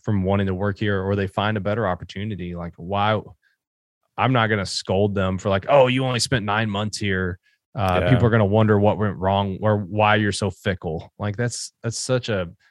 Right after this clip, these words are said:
Speaker 1: it's just out of touch with reality.
Speaker 2: Yeah. Yeah. It's, uh, and it's, the reality is I don't think anybody really wants to, like you were saying, it's difficult, it's challenging, and it, it takes a lot of work to jump to a new position. Like I told you, I'm moving into sales now. I've never done sales before in my life. I'm gonna have to go back to the ground floor and learn how to do a whole different job,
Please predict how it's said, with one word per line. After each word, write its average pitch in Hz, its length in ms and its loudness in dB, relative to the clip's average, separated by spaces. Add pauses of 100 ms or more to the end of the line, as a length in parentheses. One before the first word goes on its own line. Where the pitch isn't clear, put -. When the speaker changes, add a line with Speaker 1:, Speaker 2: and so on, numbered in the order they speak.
Speaker 1:
it's 120 100 -6
just 180 160 -2
out 98 180 -2
of 92 80 -6
touch 90 340 -6
with - 140 -14
reality. 82 500 -8 (360)
Speaker 2:
Yeah. 90 320 2 (560)
Yeah. 101 260 2
It's, 123 180 2
uh, 143 80 6
and 143 180 2
it's, - 220 -2 (120)
the 160 140 2
reality 151 460 4
is 113 100 2
I 123 60 4
don't 127 160 0
think 131 160 -2
anybody 117 340 0
really 104 220 -2
wants 98 420 -4
to, 101 440 0 (340)
like 127 160 2
you 131 60 2
were 113 80 4
saying, 110 340 2
it's 117 220 -8
difficult, 107 500 -4
it's 120 240 -6
challenging, 101 800 0
and 110 120 2
it, 104 140 4
it 98 80 -2
takes 117 220 -2
a - 40 -8
lot 104 200 2
of 98 80 0
work 120 240 2
to 107 120 -2
jump 101 300 0
to 110 120 -6
a 101 60 0
new 104 120 -2
position. 107 360 -4
Like 110 120 0
I 107 40 0
told 110 240 2
you, 110 100 0
I'm 104 160 2
moving 113 300 -2
into 98 200 -2
sales 104 460 -2
now. 87 240 -6
I've - 260 -18
never 143 160 4
done 92 140 4
sales 90 360 2
before 101 320 0
in 113 60 0
my 117 120 2
life. 127 280 2
I'm 104 100 0
gonna 110 120 0
have 107 100 -6
to 120 80 -6
go 113 80 2
back 110 220 0
to 110 100 -4
the 101 80 -8
ground 107 340 -2
floor 95 220 -6
and 98 120 -6
learn 101 200 -2
how 101 100 -4
to 101 80 -2
do 98 180 -2
a 90 40 0
whole 107 160 2
different 98 320 -4
job, 104 440 0